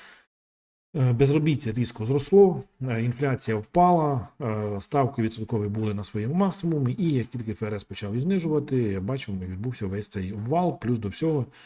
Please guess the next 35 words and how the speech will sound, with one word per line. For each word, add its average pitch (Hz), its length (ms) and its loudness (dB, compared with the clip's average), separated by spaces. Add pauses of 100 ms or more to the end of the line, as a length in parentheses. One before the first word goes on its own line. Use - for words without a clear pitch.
(320)
е, 98 540 -4
за 117 200 0
цей 123 220 0
же 104 140 -4
період, 165 420 -2
до 98 80 -2
речі, 95 240 -4
якщо 98 160 -6
ми 98 80 -4
так 95 140 -8
подивимося, 95 580 -6 (340)
Т 127 140 2
Л 131 140 6
Т, 233 240 -2
от 131 160 0
дві 104 100 -4
тисячі, 101 800 -2 (760)
де 90 100 -8
він 87 160 -8
нас 92 300 -10
є, 98 120 -2
ну, 139 100 -4
наприклад, 104 400 -4
той 113 100 -2
же 101 100 -4
в-, 101 200 -2
в-, 98 380 -6
вісімнадцятий, 98 1040 -6
дев'ятнадцятий 123 540 -2
рік, 151 180 -4
коли 143 160 2
було 139 240 0
зниження 127 440 -2
відсоткових 117 480 -6
ставок, 113 460 -4